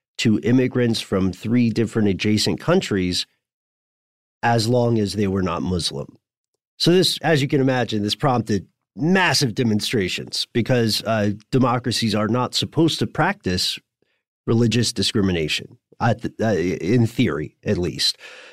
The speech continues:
And the facts on the ground often don't match the words on the, on the papers of the constitutions, what have you. Still,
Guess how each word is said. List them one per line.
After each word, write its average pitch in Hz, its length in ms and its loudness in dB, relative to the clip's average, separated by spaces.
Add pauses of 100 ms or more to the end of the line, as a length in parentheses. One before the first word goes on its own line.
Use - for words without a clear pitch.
(120)
And 127 160 4
the 127 80 0
facts 110 340 -2
on 110 100 0
the 98 80 0
ground 82 360 -4
often 82 340 -6
don't 82 200 -2
match 127 460 -2
the 110 100 -2
words 95 420 -2
on 87 220 -2
the, 85 320 -2 (580)
on 90 140 0
the 87 100 -2
papers 80 520 -2
of 82 180 -4
the 82 120 -2
constitutions, - 880 -8
what - 200 -10
have - 240 -6
you. 78 160 -6 (680)
Still, 185 400 2